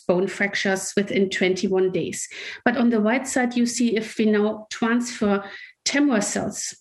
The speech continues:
in an adoptive transfer model to the mice, and the mice have now a lot of those senescent aged T cells, you see that the bone is not healing. It is completely, um, broken still. There is no healing. Um, our collaborator also showed that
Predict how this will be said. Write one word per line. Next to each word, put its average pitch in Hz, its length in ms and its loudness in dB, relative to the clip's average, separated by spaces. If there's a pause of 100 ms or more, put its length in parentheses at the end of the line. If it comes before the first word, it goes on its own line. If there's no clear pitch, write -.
in 226 160 2
an 202 180 4
adoptive 220 380 -4
transfer 247 460 -2
model 190 260 4
to 190 140 -6
the 196 80 4
mice, 185 340 0
and 214 100 2
the 208 60 4
mice 202 300 2
have 220 180 -2
now 196 140 2
a 202 80 2
lot 233 240 2
of 240 140 -4
those 185 280 -2
senescent 202 720 0
aged - 500 -2 (140)
T 320 160 0
cells, 175 440 -4 (520)
you 240 100 4
see 247 220 2
that 247 200 2
the 220 100 2
bone 220 580 2 (160)
is 240 160 -8
not 240 200 2
healing. 202 560 0 (720)
It 247 160 -2
is 240 140 -4
completely, 240 840 -2 (400)
um, 220 280 2
broken 240 440 2
still. 233 300 0
There 208 160 0
is 214 180 -4
no 220 220 2
healing. 220 640 2 (100)
Um, 208 300 2
our 208 180 -2
collaborator 214 680 0
also 208 240 -2
showed 202 340 0
that 196 200 0